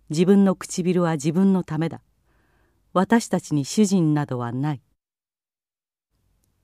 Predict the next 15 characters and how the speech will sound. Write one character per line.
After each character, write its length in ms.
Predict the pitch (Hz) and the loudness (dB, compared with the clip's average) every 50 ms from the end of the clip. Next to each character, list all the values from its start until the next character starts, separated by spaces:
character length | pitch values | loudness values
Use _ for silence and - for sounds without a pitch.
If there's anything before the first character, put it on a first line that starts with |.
| _ _ | _ _
主 240 | - - - 269 | -16 -2 2 4
は 160 | 254 226 180 151 | 4 4 2 -2
言 140 | 147 147 | -4 -4
わ 100 | 160 170 | -4 -4
れ 100 | 165 170 | -4 -4
ま 140 | 160 151 156 | -4 -4 -6
す。 320 | - - - - - _ _ _ _ _ _ _ _ _ _ _ _ _ _ _ _ _ _ _ _ _ _ _ _ _ _ | -8 -12 -18 -18 -20 _ _ _ _ _ _ _ _ _ _ _ _ _ _ _ _ _ _ _ _ _ _ _ _ _ _
虐 480 | - - - 208 214 208 - - 208 | -16 -4 0 2 2 2 0 -2 -2
げ 120 | 165 202 202 | 0 0 0
に 140 | 196 190 | 0 0
苦 280 | 170 - - 202 190 208 | -2 -2 -2 0 0 0
し 180 | - - - 196 | 0 0 -2 0
む 140 | 180 165 | 0 0
者 280 | 147 147 151 156 160 165 | -2 -2 -2 -4 -4 -6
と、 300 | - _ - 147 123 - | -8 _ -14 -14 -14 -14